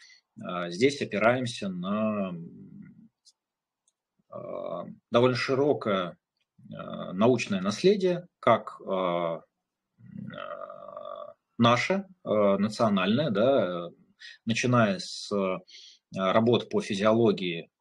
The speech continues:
а, я не знаю, насколько они вам там, а, уже набили оскомину, но тем не менее, а, там, Бехтерева, да, Павлова,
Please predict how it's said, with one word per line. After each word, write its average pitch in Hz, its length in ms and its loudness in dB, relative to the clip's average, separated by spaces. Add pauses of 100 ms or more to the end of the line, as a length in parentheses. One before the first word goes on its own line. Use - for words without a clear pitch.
а, 85 400 -2
я 90 180 -2
не 104 100 4
знаю, 110 220 2
насколько 98 400 -2
они 95 140 -2
вам 92 280 -2 (400)
там, 90 380 -12
а, 92 240 -8
уже 101 300 0
набили 104 320 4
оскомину, 98 500 2
но 104 100 2
тем 107 200 4
не 101 100 6
менее, 95 400 2 (600)
а, 85 360 -2
там, 85 180 -10
Бехтерева, 113 920 4
да, 101 300 -2 (100)
Павлова, 107 880 0